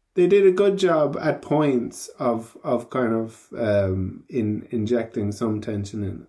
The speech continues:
Like, some movies that I really like, nothing happens for, for, for, for, like, almost all the, the entire movie. And they do a good job of kind of, um, keeping, keeping you kind of, like, tense. Like,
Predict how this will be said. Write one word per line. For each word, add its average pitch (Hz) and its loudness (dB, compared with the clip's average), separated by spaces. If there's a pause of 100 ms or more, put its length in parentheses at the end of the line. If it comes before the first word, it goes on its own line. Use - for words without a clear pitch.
Like, 147 2
some 220 2
movies 180 4
that 135 2
I 131 4
really 123 4
like, 120 0 (320)
nothing 127 0
happens 110 -6 (300)
for, 101 -2
for, 98 -4
for, - -20 (180)
for, 104 -8
like, 101 -4
almost 104 -4
all 101 0
the, 101 -4 (140)
the 95 -2
entire 101 -2
movie. 95 -2 (420)
And 104 -2
they 101 2
do 104 2
a 98 2
good 104 0
job 104 0
of 95 -6
kind 98 -2
of, 95 -6
um, 92 -6 (140)
keeping, 98 -2 (120)
keeping 101 -4
you 95 0
kind 98 -8
of, 95 -8
like, 92 -10
tense. 92 -6
Like, 101 -6